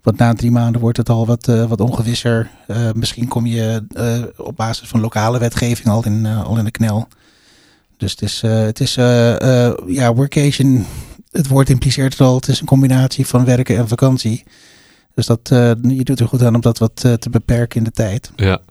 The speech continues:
Speaker 1: Ehm,
Speaker 2: Dus,
Speaker 1: dat andere
Speaker 2: nee.
Speaker 1: wat je, wat je even aankaartte, Gideon, was, eh, dat, eh, van, eh, van uitzendingen. Het, het verschil met een uitzending is dat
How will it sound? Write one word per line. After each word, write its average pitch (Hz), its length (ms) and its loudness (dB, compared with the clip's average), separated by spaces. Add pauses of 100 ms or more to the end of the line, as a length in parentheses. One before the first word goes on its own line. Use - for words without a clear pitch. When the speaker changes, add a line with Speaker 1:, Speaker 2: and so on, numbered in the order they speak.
(760)
Speaker 1:
Ehm, 123 640 2
Speaker 2:
Dus, - 80 4
Speaker 1:
dat 131 180 2
andere 202 180 6
Speaker 2:
nee. 185 100 4
Speaker 1:
wat - 180 0
je, 127 300 2
wat 131 140 0
je 139 100 -2
even 123 200 -2
aankaartte, 113 460 0
Gideon, 110 340 -2
was, 110 300 0
eh, 117 260 4
dat, 117 280 0
eh, 120 180 4
van, 117 380 2
eh, 110 180 2
van - 220 -4
uitzendingen. 113 640 0
Het, 120 220 -4
het 110 140 -4
verschil 180 300 0
met 170 120 4
een 135 140 0
uitzending 139 540 2
is 123 120 0
dat - 260 0